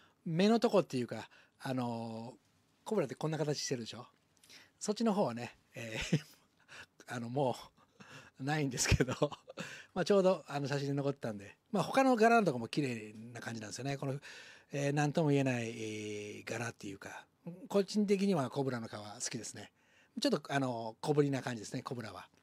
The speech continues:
あの、ワイドが細いというか、まあ、こんなもんです。まあ、あの、あっちにあるんですけど、お、ちょっと、と、あの、取りに行かなきゃいけないんで、あの、こんな感じです。うん、あの、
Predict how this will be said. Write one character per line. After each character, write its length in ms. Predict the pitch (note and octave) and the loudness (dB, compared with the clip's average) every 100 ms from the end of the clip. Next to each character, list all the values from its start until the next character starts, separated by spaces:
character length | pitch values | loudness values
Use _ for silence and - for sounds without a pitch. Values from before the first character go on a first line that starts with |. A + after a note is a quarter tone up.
| _ _ _ _ _ _ _ - | _ _ _ _ _ _ _ -4
あ 40 | B2+ | -2
の、 160 | A#2 - C3+ B2+ | -2 -6 -10 0
ワ 140 | D3 | 2
イ 80 | C#3+ | 4
ド 80 | C3+ | 2
が 120 | C3 | 0
細 260 | D3+ C3+ | -2 -2
い 40 | A#2 | -6
と 80 | G2 | -8
い 20 | |
う 40 | |
か、 160 | G2+ - _ - | -16 -18 _ -12
ま 60 | C3 | -8
あ、 20 | |
こ 100 | B2+ | -6
ん 40 | |
な 60 | A#2 | -6
も 100 | A#2 | -8
ん 40 | |
で 60 | G2 | -10
す。 160 | - - _ _ - | -14 -16 _ _ -12
ま 160 | D3 - | -8 -4
あ、 80 | |
あ 60 | D3 | -4
の、 180 | C#3 D3+ | -2 -2
あ 40 | |
っ 40 | D#3+ | -2
ち 140 | G3+ | 0
に 100 | C#3+ | 0
あ 60 | C3 | 0
る 80 | |
ん 40 | C3 | -2
で 60 | |
す 80 | A2 | -6
け 60 | A2 | -10
ど、 160 | G#2 - - - A#2+ | -14 -16 -20 -20 -16
お、 240 | A2+ A2 | -14 -8
ち 100 | - | -4
ょ 60 | C#3 | -4
っ 40 | |
と、 160 | - F#3 | -4 -6
と、 180 | - | -6
あ 20 | B2 | -8
の、 160 | A2+ | -4
取 200 | A2+ D3+ | 0 0
り 40 | B2 | 0
に 60 | |
行 100 | G#2+ | -6
か 60 | G#2+ | -10
な 80 | F#2+ | -12
き 60 | |
ゃ 40 | G2 | -14
い 60 | |
け 80 | G#2 | -14
な 100 | G2+ | -16
い 60 | G2 | -16
ん 60 | |
で、 180 | F#2 - _ - - _ _ | -20 -20 _ -20 -20 _ _
あ 80 | A2 | -16
の、 200 | G2 F2 - _ _ _ _ _ _ _ _ _ _ _ | -16 -18 -20 _ _ _ _ _ _ _ _ _ _ _
こ 100 | C#3 | -6
ん 40 | |
な 60 | A#2 | -4
感 140 | G2+ | -6
じ 80 | G2+ | -10
で 100 | F#2+ | -10
す。 240 | - - - _ _ - | -10 -10 -14 _ _ -8
う 60 | |
ん、 180 | C#3 A2+ | -6 -6
あ 120 | B2+ A#2+ | -6 -6
の、 400 | A2+ A2 A2 | -4 -6 -8